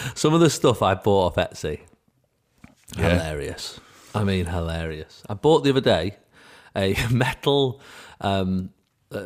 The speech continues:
Speaker 1: it's about sort of five foot wide. It's made out of sort of rusty metal,
Speaker 2: Hmm.
Speaker 1: and it's an octopus.
Speaker 2: Yeah.
Speaker 1: Uh, <laughs>
Speaker 2: What's it for?
Speaker 1: it's like the head of an oct-,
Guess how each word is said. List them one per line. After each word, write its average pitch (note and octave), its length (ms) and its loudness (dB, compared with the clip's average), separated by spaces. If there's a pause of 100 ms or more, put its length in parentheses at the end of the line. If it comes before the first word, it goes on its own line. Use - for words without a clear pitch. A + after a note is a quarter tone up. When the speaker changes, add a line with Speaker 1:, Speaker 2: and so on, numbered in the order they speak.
(100)
Speaker 1:
it's - 140 -16
about A#2 360 -6
sort G#2+ 200 -6
of - 60 -20
five C3+ 320 0
foot B2+ 200 -2
wide. F#2 440 0 (1500)
It's A2+ 180 -8
made A2+ 200 2
out G2 100 -2
of G2+ 80 -8
sort G#2 220 -6
of G2+ 100 -6
rusty B2 340 -2
metal, G2+ 540 -4 (260)
Speaker 2:
Hmm. E2 260 2 (640)
Speaker 1:
and A2 120 -2
it's G#2 160 -4
an G#2+ 140 0 (100)
octopus. - 840 -6 (500)
Speaker 2:
Yeah. E2 200 0
Speaker 1:
Uh, G2 60 2
<laughs> - 1400 -10
Speaker 2:
What's C#3 160 -4
it C3+ 100 -8
for? - 160 -6
Speaker 1:
it's A2+ 140 -2
like A#2 140 2
the B2 80 0
head C3+ 240 2
of A2+ 80 4
an A#2 60 4
oct-, - 260 0